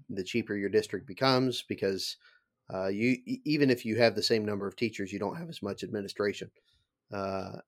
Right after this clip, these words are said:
and s-, and that's kinda where your bigger salaries, uh, in education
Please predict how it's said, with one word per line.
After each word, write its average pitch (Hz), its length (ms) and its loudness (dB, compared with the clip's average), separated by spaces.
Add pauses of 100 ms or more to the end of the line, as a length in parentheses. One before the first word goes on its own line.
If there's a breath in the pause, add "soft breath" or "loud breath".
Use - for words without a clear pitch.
and 95 180 -4
s-, - 220 -8 (120)
and 95 460 -4 (100)
that's 107 320 2 (360)
kinda 123 240 2
where 110 120 6
your 95 260 -2 (280)
bigger 104 300 6
salaries, 101 640 0 (600 soft breath)
uh, 92 380 -2 (100)
in 104 200 -4
education 101 760 -2